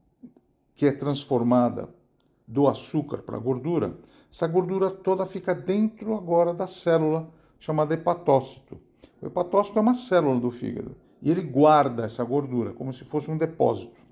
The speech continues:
E ele aumenta muito esse depósito e o fígado vai aumentando de tamanho. E essa gordura no fígado faz com que esse fígado não funcione direito. Então,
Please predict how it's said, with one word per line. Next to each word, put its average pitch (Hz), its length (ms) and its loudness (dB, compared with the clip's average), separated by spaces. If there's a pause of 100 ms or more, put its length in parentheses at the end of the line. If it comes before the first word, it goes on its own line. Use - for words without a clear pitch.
(560)
E 123 140 0
ele 170 100 4
aumenta 185 460 0
muito 170 440 -6 (420)
esse 131 240 -4
depósito 185 520 2
e 214 40 -4
o 202 40 -4
fígado 202 380 -6
vai 202 120 2
aumentando 208 500 -2
de 202 100 -12
tamanho. 170 500 -4 (380)
E 151 140 2
essa 160 240 0
gordura 175 720 -2
no 175 120 -6
fígado 156 380 -6
faz 160 220 -4
com 165 180 -6
que 175 400 -2 (720)
esse 151 300 -2
fígado 170 400 -2
não 180 120 -4
funcione 196 520 -4
direito. 113 500 -4 (640)
Então, 180 520 2